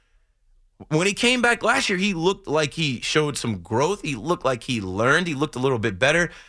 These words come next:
I feel like he's got too many yes men around him. Um, even, you know, like I said, and that's the last thing I'll say about it, even him coming out there to tell the media and then make a joke, "Oh, yeah, how come you turned down a coaching job?" Bro, you don't have to be a wizard. You don't have to be a football,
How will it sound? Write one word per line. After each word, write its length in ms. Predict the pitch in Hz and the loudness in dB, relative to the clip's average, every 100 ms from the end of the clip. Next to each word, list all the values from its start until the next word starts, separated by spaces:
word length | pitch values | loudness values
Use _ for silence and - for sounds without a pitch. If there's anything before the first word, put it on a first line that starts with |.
| - | -6
I 80 | 127 | -6
feel 260 | - 180 185 | 0 0 2
like 220 | 180 165 | 2 0
he's 240 | 160 165 | -2 0
got 220 | 202 175 | 2 0
too 120 | - 196 | 0 0
many 220 | 196 160 | 2 2
yes 340 | 117 165 165 | 2 2 2
men 180 | 151 143 | 2 2
around 400 | 131 131 139 135 | 4 6 4 4
him. 200 | 127 117 - _ _ | 0 -2 -10 _ _
Um, 480 | 113 113 113 104 101 | 2 4 4 2 0
even, 380 | 135 165 160 113 | -2 -2 -2 0
you 80 | 147 | 2
know, 140 | 120 | 4
like 160 | 113 113 | 2 0
I 40 | |
said, 220 | 104 107 | 0 0
and 100 | 98 | 2
that's 140 | 117 113 | 0 2
the 60 | |
last 200 | 120 107 | 2 2
thing 80 | - | 0
I'll 60 | 101 | -2
say 160 | - | 0
about 260 | 98 90 92 | -2 0 -2
it, 80 | 95 | -2
even 280 | 180 196 175 | -2 0 2
him 220 | 156 165 | 2 0
coming 300 | 143 151 160 | 2 2 4
out 180 | 147 135 | 2 2
there 180 | 127 123 | 2 0
to 60 | 107 | -2
tell 260 | - 131 | 0 2
the 120 | 127 | 2
media 480 | 123 147 143 120 101 - - - | 0 0 0 0 0 -4 -6 0
and 100 | 185 | 2
then 80 | |
make 180 | 202 214 | 2 0
a 60 | 220 | 0
joke, 360 | 147 214 196 160 | 2 2 2 2
"Oh, 180 | 156 | 2
yeah, 140 | 160 151 | 2 4
how 120 | 147 | 2
come 140 | 143 | 2
you 100 | 156 | -4
turned 240 | 151 175 160 | 0 0 2
down 140 | 156 | 2
a 60 | 143 | 2
coaching 360 | 175 165 143 | 0 0 -2
job?" 260 | 127 127 95 | 0 2 2
Bro, 160 | 208 240 | 0 0
you 120 | 202 | 0
don't 160 | 285 226 | -2 0
have 320 | 208 254 - | 2 2 0
to 80 | 190 | -6
be 500 | 139 240 254 208 - - _ - | -2 -2 0 -2 -4 -16 _ 0
a 40 | |
wizard. 680 | 190 131 285 226 151 123 90 | 0 0 0 2 0 0 -4
You 80 | 202 | -2
don't 180 | 247 185 | 0 0
have 280 | 226 254 - | 2 0 -2
to 80 | |
be 240 | 160 214 220 | -6 -2 -2
a 80 | 147 | -2
football, 800 | - - 226 214 202 185 160 | -8 -4 -2 2 2 2 -2